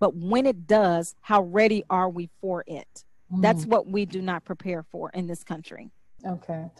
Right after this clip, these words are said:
Speaker 2: I wanna come back to that, but before I go into that a little bit deeper, I wanna go back into the patient experience and the family's experience when dealing with this pandemic. A lot of us have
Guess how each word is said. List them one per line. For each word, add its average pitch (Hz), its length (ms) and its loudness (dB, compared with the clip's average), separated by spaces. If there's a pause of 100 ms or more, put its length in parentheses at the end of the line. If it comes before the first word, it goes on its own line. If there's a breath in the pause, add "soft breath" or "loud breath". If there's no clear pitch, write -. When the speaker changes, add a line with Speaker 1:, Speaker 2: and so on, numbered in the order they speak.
(240 soft breath)
Speaker 2:
I - 20 -4
wanna 262 260 2
come 226 200 2
back 185 280 6
to 175 120 0
that, 156 500 -2
but 185 140 -4
before 254 400 0
I 240 40 2
go 190 360 2
into 180 300 -4
that 175 180 2
a 180 60 0
little 175 200 0
bit 170 180 -4
deeper, 185 460 -4
I 208 80 -4
wanna 302 220 -2
go 214 180 -2
back 185 260 0
into 185 280 -6
the 170 100 -6
patient 180 460 -8
experience 170 840 -8 (420 soft breath)
and 180 120 0
the 180 80 -2
family's 180 480 -2
experience 175 720 -6
when 170 160 -4
dealing 175 380 2
with 165 160 -4
this 170 160 -4
pandemic. 165 600 -6
A 180 40 -4
lot 180 220 0
of 190 100 -2
us 190 220 0
have 175 220 -2